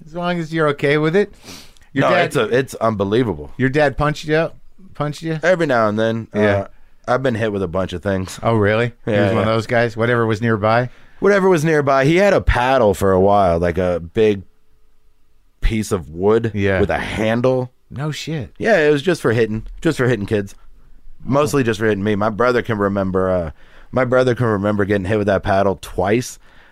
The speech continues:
Speaker 2: and I can remember getting hit with that paddle more than that on my birthday.
Speaker 1: <laughs>
Speaker 2: Like, on ver-, on, like, my ninth birthday, my eleventh, like, just various times where I'll fuck up. I, I got a lot. I was confrontational, and I grew up to be confrontational.
Speaker 1: Again with the dates,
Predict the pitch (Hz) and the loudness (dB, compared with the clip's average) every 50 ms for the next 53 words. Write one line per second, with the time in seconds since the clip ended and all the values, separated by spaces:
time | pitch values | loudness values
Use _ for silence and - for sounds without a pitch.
0 | - - - 104 113 113 120 117 143 131 123 123 120 113 113 110 110 107 107 101 | -18 -10 -4 -2 0 0 0 0 0 0 2 2 0 2 2 0 0 0 0 0
1 | 101 110 104 98 101 113 104 101 101 101 98 87 104 104 101 101 98 92 90 95 | 0 0 0 0 0 0 0 0 0 0 0 0 0 0 2 2 2 0 -2 -2
2 | 98 98 101 107 110 101 101 98 98 98 101 107 107 - _ - 98 101 101 101 | -2 0 2 2 2 0 0 -2 -2 -2 -2 -2 -4 -6 _ -2 0 0 0 0
3 | 95 87 78 69 92 95 87 - - 76 - _ - _ _ _ - - - - | -2 -2 -2 0 0 -2 -2 -4 -8 -14 -14 _ -20 _ _ _ -16 -14 -14 -14
4 | - - - - - 113 113 117 113 110 101 113 117 110 107 104 104 107 101 101 | -14 -16 -8 -4 -4 -2 0 0 0 0 0 0 0 2 2 2 0 0 2 0
5 | 92 85 80 90 90 92 98 98 110 113 98 - 101 117 110 107 98 113 104 101 | 0 0 0 -2 0 0 0 0 0 -2 -2 0 0 2 2 2 0 0 0 2
6 | 101 98 95 95 90 85 85 85 90 104 107 107 98 107 101 90 - 92 90 80 | 2 0 0 0 -2 -2 -2 -2 0 0 0 0 0 0 -2 -2 -2 -2 -2 -2
7 | - - - 117 101 92 87 113 107 104 104 104 101 92 - - 101 101 98 92 | -6 -6 -6 -6 -6 -4 -2 0 2 2 4 2 2 0 -2 -4 -4 -2 -2 -2
8 | 92 92 92 85 - - 104 92 90 - 95 92 90 - 90 101 110 104 - - | -2 -2 -4 -4 -6 -4 -4 -4 -2 0 0 0 0 0 0 -2 -2 -4 -6 -6
9 | - 117 120 127 123 113 104 98 98 98 95 92 90 90 - - - - - - | -4 -2 0 0 0 2 2 2 2 2 2 2 0 -4 -6 -12 -20 -18 -8 -2
10 | - 156 165 - - 156 143 135 - 120 104 - 113 104 95 - 78 69 - - | 0 0 0 0 -2 -2 -2 0 -2 -4 -2 0 0 -2 -2 -2 -6 -14 -16 -20
11 | _ _ _ _ _ - _ - - _ _ _ - - 107 104 98 123 131 127 | _ _ _ _ _ -20 _ -20 -20 _ _ _ -6 -4 -4 -2 0 0 0 0
12 | 117 - 117 110 110 - 113 104 98 87 101 82 107 98 95 90 135 151 170 175 | 0 -2 -2 -2 -2 0 0 -2 0 -2 -2 -2 -2 -2 0 0 0 0 0 0
13 | 147 139 - 123 104 92 135 147 170 131 95 - - - - | -2 -2 -2 -4 -2 0 0 0 0 0 -4 -8 -14 -20 -20